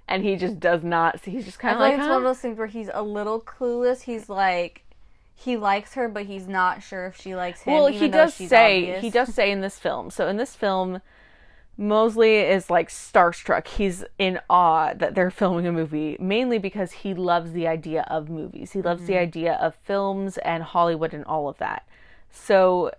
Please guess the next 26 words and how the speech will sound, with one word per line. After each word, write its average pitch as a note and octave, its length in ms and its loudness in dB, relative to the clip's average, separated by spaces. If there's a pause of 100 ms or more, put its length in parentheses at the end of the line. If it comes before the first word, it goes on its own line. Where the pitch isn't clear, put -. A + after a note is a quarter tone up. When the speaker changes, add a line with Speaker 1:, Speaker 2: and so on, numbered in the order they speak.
(680)
Speaker 1:
at F#3+ 160 6
one B3+ 240 0
point, F#3+ 400 -4
at F#3 160 2
the G3+ 60 -6
point C4 400 -4
when G3+ 220 -4
they F#3+ 100 0
decide F3 380 -2
to F3+ 80 -16
make F3 160 -8
the F3 60 -14
film D#3 220 -8
a D#3+ 40 -10
talkie, F3 640 -2 (600)
they F#3 240 -2
realize, F3+ 460 0
"Hey, G3 180 -4
we F3 100 -4
don't E3 140 -6
have D#3 240 -2
any D#3 160 -10
scripts." - 640 -6
And F#3+ 140 -6
so E3+ 380 0
Speaker 2:
Right. E3 100 -6